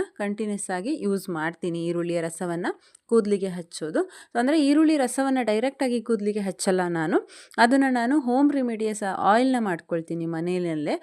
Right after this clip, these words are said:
So, ಆ ಒಂದು ಆಯಿಲ್ಗೆ ಈರುಳ್ಳಿಯನ್ನ ಕೂಡ ನಾನು ಹಾಕ್ತೀನಿ. ಮಧುಮೇಹವನ್ನ ಕೂಡ ಇದು ನಿಯಂತ್ರಣದಲ್ಲಿ ಇಟ್ಕೊಳ್ಳುತ್ತೆ. ಆ, ಈರುಳ್ಳಿಯನ್ನ, ಈರುಳ್ಳಿಯಲ್ಲಿರುವಂತಹ ಕೆಲವೊಂದು ಗುಣಗಳು ರಕ್ತದಲ್ಲಿನ ಸಕ್ಕರೆ ಮಟ್ಟವನ್ನ ಸಮತೋಲನದಲ್ಲಿ ಇಡೋದಕ್ಕೆ ಸಹಾಯವನ್ನ ಮಾಡುತ್ತೆ. ಇದರಿಂದ ಮಧುಮೇಹ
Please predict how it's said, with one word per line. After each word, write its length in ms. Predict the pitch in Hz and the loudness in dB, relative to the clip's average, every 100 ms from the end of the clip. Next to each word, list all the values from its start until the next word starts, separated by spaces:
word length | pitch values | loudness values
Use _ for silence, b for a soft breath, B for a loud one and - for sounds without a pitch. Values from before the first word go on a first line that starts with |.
| B B - | B B 0
So, 60 | 269 | 4
ಆ 240 | 254 311 | 6 4
ಒಂದು 400 | 370 339 294 254 | 4 4 4 2
ಆಯಿಲ್ಗೆ 440 | 214 226 226 320 285 | 2 -2 -2 -4 -2
ಈರುಳ್ಳಿಯನ್ನ 560 | 240 262 262 240 196 180 | -2 0 0 -2 -4 -6
ಕೂಡ 220 | 165 165 | -4 -4
ನಾನು 300 | 170 165 302 | -4 -4 -6
ಹಾಕ್ತೀನಿ. 680 | 440 349 196 - 156 143 - _ _ _ _ _ _ - | -4 -2 -2 -4 -12 -12 -16 _ _ _ _ _ _ -4
ಮಧುಮೇಹವನ್ನ 920 | 214 233 370 403 370 349 311 254 240 220 | 0 0 0 0 2 2 0 -2 -4 -6
ಕೂಡ 160 | 220 | -4
ಇದು 220 | 226 214 208 | -4 -4 -4
ನಿಯಂತ್ರಣದಲ್ಲಿ 640 | 190 185 190 185 180 170 | -4 -6 -6 -6 -4 -6
ಇಟ್ಕೊಳ್ಳುತ್ತೆ. 840 | 165 170 165 165 349 - - - 202 | -6 -6 -6 -4 -8 -8 -20 -10 -2
ಆ, 200 | 202 208 | 0 2
ಈರುಳ್ಳಿಯನ್ನ, 840 | 226 269 311 302 269 240 233 226 226 | 2 2 2 2 0 -2 -2 -2 -4
ಈರುಳ್ಳಿಯಲ್ಲಿರುವಂತಹ 1000 | 208 240 269 269 262 233 233 226 214 220 214 | 0 2 2 2 0 0 0 -2 -4 -4 -2
ಕೆಲವೊಂದು 500 | 214 214 214 214 208 | -2 -2 -2 -4 -4
ಗುಣಗಳು 580 | 220 277 370 247 285 B B | -2 -2 0 0 0 B B
ರಕ್ತದಲ್ಲಿನ 640 | - 226 - 339 302 277 262 | -2 -2 0 2 2 2 -2
ಸಕ್ಕರೆ 480 | 240 214 214 285 320 | -4 -8 -4 -2 2
ಮಟ್ಟವನ್ನ 440 | 294 233 220 208 226 | 0 -2 -6 -6 -6
ಸಮತೋಲನದಲ್ಲಿ 960 | 233 180 226 254 285 285 269 226 208 196 | -6 -6 -6 -4 -2 -2 -2 -2 -2 -2
ಇಡೋದಕ್ಕೆ 400 | 175 170 165 202 | -4 -6 -6 -8
ಸಹಾಯವನ್ನ 600 | 175 160 165 165 160 160 | -6 -10 -8 -8 -6 -6
ಮಾಡುತ್ತೆ. 720 | 160 143 135 - 320 - - 226 | -8 -8 -10 -6 -8 -8 -8 -2
ಇದರಿಂದ 300 | 226 226 247 | 0 2 0
ಮಧುಮೇಹ 540 | 214 202 233 240 240 | 0 0 0 0 -2